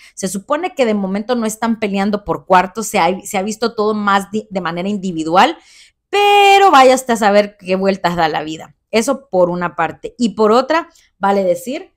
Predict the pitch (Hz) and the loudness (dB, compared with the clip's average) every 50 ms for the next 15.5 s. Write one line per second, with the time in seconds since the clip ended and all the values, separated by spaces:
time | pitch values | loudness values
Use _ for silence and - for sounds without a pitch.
0 | _ _ _ _ - 214 240 262 330 339 - 370 - 349 320 254 - 233 220 208 | _ _ _ _ -6 -4 -2 -2 -2 -2 -4 -4 -2 -4 -4 0 2 4 6 6
1 | 208 208 208 214 202 240 254 262 262 277 285 262 247 240 233 233 233 233 233 _ | 6 4 4 2 2 0 0 0 0 -2 -2 0 0 0 0 0 0 -2 -4 _
2 | - 214 226 226 240 247 240 233 247 240 226 233 208 196 190 180 180 - 190 180 | -6 -4 -2 0 2 2 2 2 2 0 0 0 0 0 0 0 -2 -2 -4 -2
3 | 180 180 180 175 - 175 170 170 185 202 202 - - 262 247 226 330 339 339 339 | -2 -2 -4 -2 0 0 0 2 2 0 -2 -2 -4 -6 -6 -6 -8 -10 -6 -4
4 | 311 240 208 202 196 - 220 214 - 247 208 208 202 196 180 190 190 - 190 190 | -4 -2 -2 -2 -4 -6 -8 -8 -8 -8 -6 -6 -6 -4 -6 -8 -8 -8 -8 -6
5 | 202 214 226 233 233 226 233 233 220 185 170 165 165 160 165 160 151 156 165 196 | -6 -4 -2 -2 -2 0 -2 -2 -2 -2 -2 -2 -2 -2 -2 -2 0 2 2 2
6 | 254 339 - _ _ - - - - - - _ _ _ _ _ _ _ _ _ | 2 0 -2 _ _ -20 -20 -20 -20 -20 -20 _ _ _ _ _ _ _ _ _
7 | _ _ _ - 302 370 330 214 208 170 170 - - - - - - _ _ _ | _ _ _ -6 -4 -4 -2 -2 -2 -2 -4 -6 -12 -12 -14 -16 -20 _ _ _
8 | _ - 247 226 226 226 220 208 196 214 208 202 196 185 190 180 185 185 190 214 | _ 2 4 4 4 4 2 2 4 4 4 2 4 2 0 2 2 0 0 -2
9 | 214 208 185 170 - 190 165 156 156 156 156 156 151 143 - - 226 269 320 370 | -2 -2 -2 -2 0 0 2 4 2 2 2 0 -4 -6 -2 0 2 2 2 0
10 | - _ _ 196 202 190 185 190 185 190 214 262 302 302 226 220 - - 196 - | -4 _ _ -4 -4 -2 -2 -4 -2 0 2 4 4 4 4 2 -2 -2 -4 -4
11 | 180 165 - 175 170 - 170 160 165 165 165 156 160 165 160 - 156 - 254 294 | -4 -4 -2 -2 -2 0 0 0 0 2 2 0 0 -2 -4 -6 -6 -4 -4 -4
12 | 427 415 - _ _ _ _ _ _ _ _ _ _ _ _ _ - _ _ - | -4 -6 -10 _ _ _ _ _ _ _ _ _ _ _ _ _ -20 _ _ -20
13 | - _ _ _ - 285 359 - - 370 - - 320 262 302 311 302 294 285 262 | -20 _ _ _ -4 -4 -4 -4 -4 -6 -6 -6 -6 -6 -6 -4 -2 0 0 2
14 | 240 220 214 214 - 208 196 202 202 196 190 185 180 - 220 220 214 214 214 185 | 2 0 -2 0 0 0 0 0 0 -2 -2 -2 -2 0 0 -2 0 2 2 2
15 | 170 156 143 - 151 156 151 156 143 - | 2 0 -2 -2 -2 -2 -4 -8 -14 -20